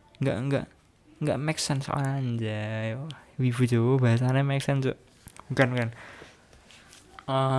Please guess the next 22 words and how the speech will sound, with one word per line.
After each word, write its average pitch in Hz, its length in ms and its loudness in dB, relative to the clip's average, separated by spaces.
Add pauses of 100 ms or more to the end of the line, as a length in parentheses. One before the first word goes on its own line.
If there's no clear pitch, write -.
(140)
nggak, 135 160 2 (560)
nggak 135 140 -6
masuk 147 260 -2
akal 151 400 2
gitu 123 160 4
loh, 117 120 4
teman-teman. 113 360 0 (680)
Nggak, 127 320 4
nggak, 135 240 2
nggak 127 160 2
bisa 131 200 2
dianggap 120 400 4 (560)
sebagai - 400 0
beban 127 280 6
juga. 123 440 4
Apa 131 400 2
hubungannya 135 680 0
itu 110 120 -2
loh, 107 160 -2
menghancurkan 110 560 -2
persahabatan 113 640 -2
tapi 131 320 -2